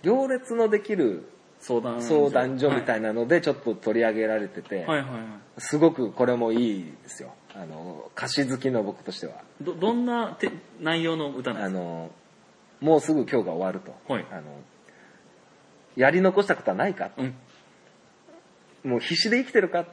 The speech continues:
Speaker 2: はい。
Speaker 1: 明日はもうすぐ来ちまうぞ、みたいな。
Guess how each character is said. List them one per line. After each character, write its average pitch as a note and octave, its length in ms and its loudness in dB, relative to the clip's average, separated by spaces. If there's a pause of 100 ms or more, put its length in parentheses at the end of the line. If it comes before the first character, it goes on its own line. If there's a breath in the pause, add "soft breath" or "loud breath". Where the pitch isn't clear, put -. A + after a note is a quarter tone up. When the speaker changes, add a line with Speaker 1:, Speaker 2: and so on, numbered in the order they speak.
(100)
Speaker 2:
は C#3+ 180 -4
い。 D#3+ 60 -6 (260)
Speaker 1:
明 E3+ 80 6
日 F3+ 200 -2
は G3+ 320 2
も D3+ 100 0
う D3 40 0
す - 120 -2
ぐ G3+ 140 0
来 G3 120 -6
ち A#3+ 100 -6
ま F#3+ 120 4
う B2+ 80 2
ぞ、 C#3+ 260 0 (680)
み A2 100 -8
た F2+ 120 -4
い D2+ 80 -10
な。 C2+ 120 -14